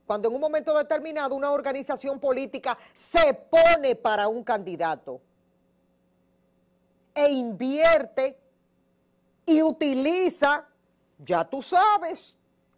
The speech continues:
su casa, que es su partido,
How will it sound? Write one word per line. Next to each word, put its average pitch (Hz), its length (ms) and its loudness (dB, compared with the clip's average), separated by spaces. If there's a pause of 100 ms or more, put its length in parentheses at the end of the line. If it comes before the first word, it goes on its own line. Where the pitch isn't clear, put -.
(120)
su 202 320 -4
casa, 269 600 0 (260)
que 247 120 0
es 240 80 0
su 294 180 -6
partido, 220 760 -4